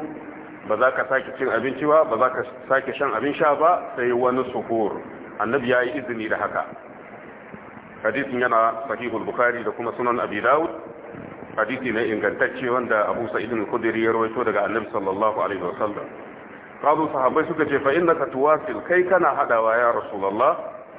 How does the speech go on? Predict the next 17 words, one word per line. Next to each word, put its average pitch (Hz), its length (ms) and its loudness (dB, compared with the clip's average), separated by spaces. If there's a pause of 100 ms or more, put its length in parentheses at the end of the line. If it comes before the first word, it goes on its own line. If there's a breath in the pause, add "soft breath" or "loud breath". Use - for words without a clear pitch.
(440)
Qala, 135 280 4
sai 135 120 2
Annabi 117 260 2
sallallahu 110 480 2
alaihi 104 260 0
wasallam 110 360 0
ya 104 80 -2
ce, 110 100 -2
"Inni 117 380 0
lastu 135 340 0
ka 117 160 0
hay'atikum, 110 760 -2
ni 123 220 0
bana 143 460 4
kama 123 320 2
da 123 100 0
halittanku. 110 640 -2